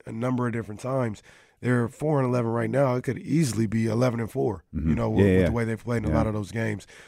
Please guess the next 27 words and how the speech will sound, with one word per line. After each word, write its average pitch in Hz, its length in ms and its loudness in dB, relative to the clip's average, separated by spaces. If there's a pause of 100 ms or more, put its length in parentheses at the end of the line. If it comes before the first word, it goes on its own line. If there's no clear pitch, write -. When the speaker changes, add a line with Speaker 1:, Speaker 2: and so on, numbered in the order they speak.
(180)
Speaker 1:
But - 380 2 (680)
the 127 80 0
gift 160 260 4
and 139 100 -2
the 127 80 -4
curse 151 400 0
of, 113 340 -10
like 113 180 -4
he 127 80 -2
talked 123 300 -2
about, 104 260 -4
being 123 300 2
in 113 180 -2
a 107 240 0 (400)
conference 113 360 0
like 107 160 -2
the 110 80 -6
Big 110 180 0
Sky 120 460 0 (360)
is 139 140 4
even 180 180 6
if - 80 -6
you 139 120 -2
were 151 180 4
eleven 156 320 2
and 151 120 0
four 160 420 0